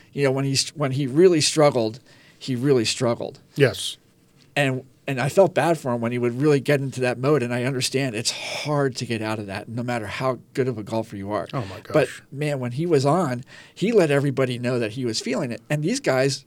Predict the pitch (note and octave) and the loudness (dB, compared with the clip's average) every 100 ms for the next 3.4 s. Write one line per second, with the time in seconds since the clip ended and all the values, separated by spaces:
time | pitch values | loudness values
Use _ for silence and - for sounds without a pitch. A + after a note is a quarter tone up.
0 | _ - D3+ - _ - - - - - | _ -2 0 -2 _ -20 -20 -20 -20 -20
1 | _ _ _ - F3+ F3 F#3 F#3 F#3+ F3 | _ _ _ -2 0 4 4 8 6 6
2 | F#3 F#3 - - - D#3 D3+ D3+ D3+ D3+ | 6 4 2 -4 4 4 8 10 10 6
3 | D#3 D3 C#3+ C#3 | -6 -2 2 0